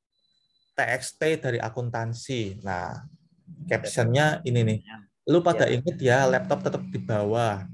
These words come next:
Speaker 1: kata audit manager. Nah, lo mudik pun laptop
Speaker 2: Mudik
Speaker 1: di bawah.
Speaker 2: Cot. Mudik Cot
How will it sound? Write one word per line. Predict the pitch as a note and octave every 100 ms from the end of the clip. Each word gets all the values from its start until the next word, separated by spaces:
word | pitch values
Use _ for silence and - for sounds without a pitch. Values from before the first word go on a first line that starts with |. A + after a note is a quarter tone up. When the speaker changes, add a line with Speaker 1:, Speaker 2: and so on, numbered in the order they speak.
| -
Speaker 1:
kata | A2 A2+ -
audit | G#2+ A#2 G#2+
manager. | G#2 G2 G2 G#2+
Nah, | G#2 G2 F#2+ -
lo | G2+ F#2 - -
mudik | G#2+ G2+ - A#2+
pun | - C#3+
laptop | B2+ A#2+ C3
Speaker 2:
Mudik | A2
Speaker 1:
di | - -
bawah. | G#2 G#2+ G#2
Speaker 2:
Cot. | - G2 _ _ _ - _ _ _
Mudik | A2+ A2 G#2+ _
Cot | C3